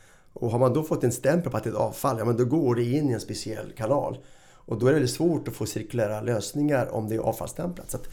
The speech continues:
avfallsbegreppet borde försvinna som begrepp. För det dödar ett cirkulärt tänkande. Utan vi måste tänka att allt material måste gå tillbaka. Om det inte är totalt giftigt förstås, då ska det bort ur systemet. Så att jag tror att Sverige är långt efter, om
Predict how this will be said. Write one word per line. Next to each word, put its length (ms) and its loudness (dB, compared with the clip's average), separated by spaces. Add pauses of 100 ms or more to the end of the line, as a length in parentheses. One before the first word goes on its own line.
(300)
avfallsbegreppet 720 2
borde 200 -2
försvinna 460 2 (540)
som 180 -2
begrepp. 380 0 (100)
För 80 -2
det 60 4
dödar 800 4 (240)
ett 60 -12
cirkulärt 440 2
tänkande. 480 -2 (680)
Utan 160 -2
vi 60 4
måste 340 0
tänka 160 0
att 160 -8
allt 340 2
material 440 -4
måste 300 -4
gå 140 -4
tillbaka. 540 -4 (500)
Om 160 2
det 60 6
inte 140 0
är 40 -2
totalt 360 -4
giftigt 380 -4
förstås, 280 -10
då 60 -4
ska 140 -8
det 60 -6
bort 240 -8
ur 60 -10
systemet. 500 -6 (840)
Så 140 0
att 80 0
jag 100 0
tror 100 6
att 60 4
Sverige 440 6
är 380 6
långt 340 2
efter, 360 -2
om 60 -6